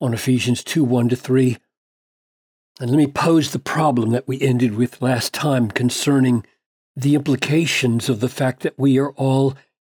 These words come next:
dead. We're sons of disobedience. We are by nature children of wrath. And this nature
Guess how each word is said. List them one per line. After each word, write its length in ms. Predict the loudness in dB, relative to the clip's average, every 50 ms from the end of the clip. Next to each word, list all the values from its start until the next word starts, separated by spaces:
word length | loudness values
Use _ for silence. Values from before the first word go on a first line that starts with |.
| _ _ -10 -10 -6
dead. 640 | -2 0 2 2 2 2 0 -2 -6 -8 -10 -12 -16 _ _ _ _ _ _ _ _ _ _ _
We're 140 | -10 -10 -8
sons 440 | -8 -6 -2 0 2 2 2 2 2
of 120 | 0 0
disobedience. 840 | 0 -2 0 0 -2 0 0 0 2 2 2 2 2 2 0 -2
We 120 | -2 0 0
are 60 | 0
by 160 | 0 0 0
nature 440 | 2 2 2 2 0 0 -2 -2 -2
children 460 | -2 0 0 2 2 2 2 2 0
of 120 | 2 2 0
wrath. 340 | 0 2 0 0 -2 -2
And 140 | -2 0 2
this 220 | 2 0 0 0 0
nature 680 | 2 2 2 2 0 -2 -4 -2 0 2 2 2